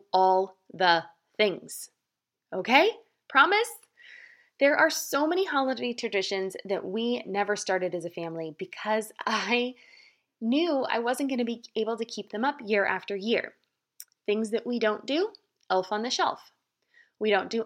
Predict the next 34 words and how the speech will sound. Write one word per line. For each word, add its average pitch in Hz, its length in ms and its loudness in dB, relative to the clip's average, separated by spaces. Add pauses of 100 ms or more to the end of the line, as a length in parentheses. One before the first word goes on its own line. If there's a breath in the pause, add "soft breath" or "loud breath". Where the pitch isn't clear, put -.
outdoor 190 340 0
lights. - 580 -2 (280 soft breath)
We 214 140 -2
live 196 160 -2
in 208 100 -2
a 202 80 -2
townhome 208 460 -2
right 254 180 -2
now, 247 280 0
and 285 140 -6
so 320 120 -6
I 311 60 -4
can't 403 280 -8
really 190 240 -2
do 185 340 0
a - 100 -6
big 170 240 -2
holiday 175 480 -2
light 165 240 -2
display 185 340 -6
anyway, 262 440 -4
but 196 180 -8
we'll 269 120 0
go 294 160 -4
look 240 260 -6
at - 120 -8
other 202 240 -4
lights. 196 540 -6
Um, 165 380 -6 (280)
you 202 80 -8
know, 190 80 -4
we'll 196 140 0
do 208 200 -2
the 196 200 0